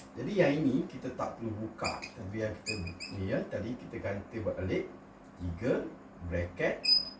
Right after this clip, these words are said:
negatif satu, negatif dua X dan U kuasa dua. Akhir sekali, kita gantikan balik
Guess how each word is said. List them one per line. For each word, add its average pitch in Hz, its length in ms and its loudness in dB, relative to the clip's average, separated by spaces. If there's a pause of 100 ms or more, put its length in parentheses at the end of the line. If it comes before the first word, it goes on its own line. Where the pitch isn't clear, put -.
(580)
negatif 95 460 -2 (100)
satu, - 320 -2 (240)
negatif 92 480 -2 (160)
dua 87 260 2 (460)
X - 320 4 (400)
dan 92 180 0 (540)
U 113 160 2 (160)
kuasa 101 400 0
dua. - 880 -2 (480)
Akhir 139 320 0
sekali, 113 400 2 (1040)
kita - 260 -4 (140)
gantikan 110 480 2
balik 92 320 2